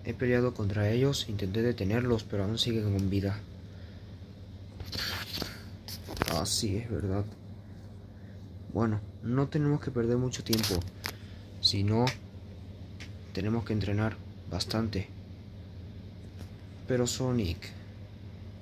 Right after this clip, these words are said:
ah, está bien, no entrenemos. ¡Genial! Lo que faltaba. No hay que entrenar,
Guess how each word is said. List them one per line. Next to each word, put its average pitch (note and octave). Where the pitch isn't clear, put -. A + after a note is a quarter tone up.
ah, E2+
está -
bien, F#2
no A#2+
entrenemos. A2+
¡Genial! G3+
Lo G2
que G2
faltaba. E2
No A2+
hay A#2+
que A#2+
entrenar, G2+